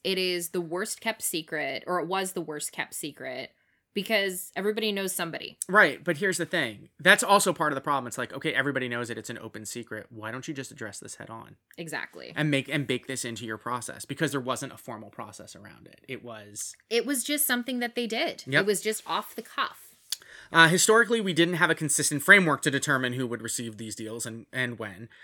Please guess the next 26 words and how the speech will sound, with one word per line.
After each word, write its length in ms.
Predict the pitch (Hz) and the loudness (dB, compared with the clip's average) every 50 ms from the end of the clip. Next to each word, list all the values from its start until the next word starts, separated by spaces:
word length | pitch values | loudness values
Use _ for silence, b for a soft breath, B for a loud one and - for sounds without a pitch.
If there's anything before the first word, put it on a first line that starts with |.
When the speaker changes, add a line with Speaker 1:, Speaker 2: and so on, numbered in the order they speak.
| B B - | B B 2
Speaker 2:
Over 240 | 160 160 151 170 | 2 4 6 6
a 40 | 160 | 4
year 200 | 156 151 151 151 | 6 6 6 6
ago, 140 | 147 139 143 | 6 4 2
we 100 | 139 139 | 0 0
made 180 | 131 127 123 117 | -2 -2 -4 -4
the 60 | 117 | -6
decision 320 | 120 - 117 107 - 120 | -6 -6 -6 -6 -8 -8
to 60 | 113 | -6
stop 240 | - - 117 110 - - | -4 -4 -4 -4 0 4
offering 380 | 143 165 196 190 - 170 151 135 | 6 6 6 6 2 0 -2 -2
these 120 | 123 - | -4 -6
premium 340 | - - 127 117 117 117 113 | -6 -8 -8 -8 -8 -8 -8
agreements 420 | 113 - 110 110 107 110 107 - | -8 -8 -10 -10 -10 -10 -10 -10
to 60 | 139 | -10
new 160 | 120 110 113 110 | -8 -8 -8 -8
streamers 480 | - - 98 101 101 101 107 104 - | -8 -10 -10 -12 -12 -12 -12 -12 -10
not 240 | 110 104 104 - - | -10 -10 -12 -12 -14
already 400 | 107 107 101 101 101 98 101 - | -14 -14 -14 -14 -14 -14 -14 -16
on 220 | - 104 98 98 98 | -16 -16 -16 -16 -16
these 220 | 95 95 - - | -18 -18 -18 -12
terms. 500 | - - 156 147 131 104 85 - - B B B B B B B B B | -6 -2 0 0 0 -2 -4 -10 -16 B B B B B B B B B
For 80 | - 156 | 0 2
these 220 | 156 185 214 - | 4 4 4 4
streamers 400 | - - 226 208 190 165 143 - | 2 2 0 0 0 0 2 2
still 500 | - - - - 160 170 220 269 294 277 | 2 2 2 4 6 8 10 10 8 8